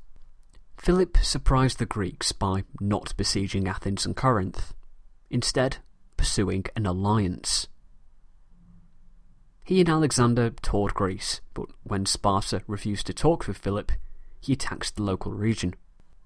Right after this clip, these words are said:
Philip then returned to Corinth and tried to create an anti-Persian confederacy, similar to what had been created in the Persian invasion, you will recall from the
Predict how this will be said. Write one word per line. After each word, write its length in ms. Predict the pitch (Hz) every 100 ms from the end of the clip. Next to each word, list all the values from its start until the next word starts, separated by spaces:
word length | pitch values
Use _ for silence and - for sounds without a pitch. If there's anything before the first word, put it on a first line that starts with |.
| -
Philip 380 | - - 185 175
then 240 | - 139 139
returned 400 | 131 - 107 95
to 160 | -
Corinth 640 | - - 95 98 - - - - - - -
and 140 | 135
tried 300 | - 139 139
to 240 | - -
create 520 | 147 123 98 95 - -
an 160 | 113 104 -
anti-Persian 880 | 120 117 - 120 117 - 110 98 104
confederacy, 840 | 95 98 95 - 101 98 - 101 - - - - _ -
similar 420 | - - 196 139 123
to 160 | -
what 220 | 110 104
had 100 | 120
been 140 | 107 104
created 580 | - 104 95 - 101 - -
in 160 | 107 101
the 80 | -
Persian 460 | - - 104 -
invasion, 520 | 98 98 135 131 98 - - -
you 160 | 139 131
will 160 | 131
recall 420 | 120 - 110 98 - - - -
from 460 | - - 98 101 110
the 200 | - 101